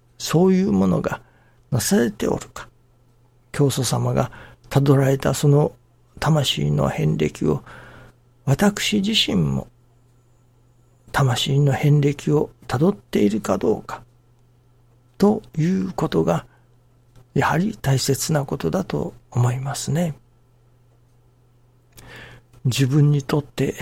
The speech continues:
そのことがどういうふうに展開されているか、それはつまり自分の心がどう育っているか、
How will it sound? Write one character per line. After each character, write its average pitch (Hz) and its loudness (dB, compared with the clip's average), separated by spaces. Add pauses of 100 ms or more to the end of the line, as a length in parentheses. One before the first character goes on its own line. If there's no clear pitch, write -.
(360)
そ - 4
の 143 6
こ 143 -4
と 147 -2
が - -6 (880)
ど 202 6
う 190 4
い - -4
う - -10 (460)
ふ - -2
う 117 0
に 113 -4 (300)
展 135 2
開 - -4
さ - -6
れ - -6
て - -10
い - -4
る - -10
か、 - -16 (1400)
そ - 0
れ 131 6
は 131 4
つ - -4
ま 127 2
り 135 -4
自 143 0
分 160 6
の 165 2
心 143 2
が 139 2
ど 185 2
う - -8
育 156 0
っ 180 0
て - -6
い - -4
る - -12
か、 - -16